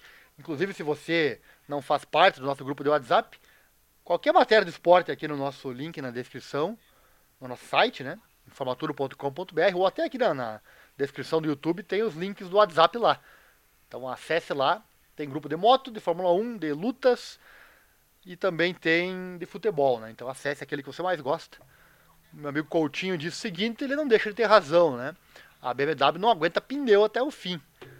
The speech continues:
Até pior que a Yamaha, né? Mas se isso vai ser problema ou não,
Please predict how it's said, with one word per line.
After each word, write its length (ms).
Até 260
pior 540
que 180
a 260
Yamaha, 720
né? 180
Mas 560
se 160
isso 160
vai 180
ser 240
problema 420
ou 160
não, 300